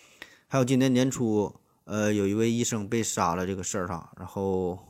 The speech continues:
还有这个开车开奔驰进故宫的事儿，啊，最后呢，就是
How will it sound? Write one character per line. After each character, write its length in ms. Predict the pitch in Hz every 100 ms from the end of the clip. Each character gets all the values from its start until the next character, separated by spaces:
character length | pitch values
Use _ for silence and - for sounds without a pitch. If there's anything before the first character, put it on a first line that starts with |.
| - _ _ _ _ _ -
还 140 | -
有 100 | 104
这 120 | 95 95
个 340 | 92 90 - -
开 180 | 123
车 280 | 117 110 95 -
开 120 | -
奔 200 | 110 110
驰 260 | 104 101 98 - _ _ _ _ -
进 180 | 120
故 140 | 113 113
宫 240 | 101 82
的 80 | 90
事 100 | 110
儿， 160 | 92 - - - - - -
啊， 100 | 113
最 140 | 135
后 160 | 123 127
呢， 200 | 113 104
就 140 | 101
是 220 | 98 110